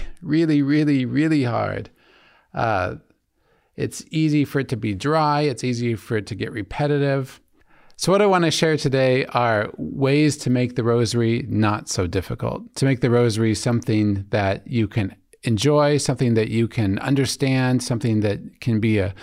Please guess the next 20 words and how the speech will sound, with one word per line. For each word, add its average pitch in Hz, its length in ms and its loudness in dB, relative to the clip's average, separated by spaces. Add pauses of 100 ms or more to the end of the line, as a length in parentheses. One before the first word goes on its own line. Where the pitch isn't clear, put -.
(260)
a - 80 -2
vital 160 320 4
part 147 260 2
of 127 120 2
your 120 80 2
prayer 135 320 2
life. 120 380 0 (760)
But - 100 0
I 156 40 6
want 202 180 4
to 165 60 0
start 180 200 2
out 175 160 4
by 139 120 0
admitting 143 420 2
that 127 160 -2
it's - 300 -8
really, 69 420 -6
really - 320 -8
hard. - 600 -6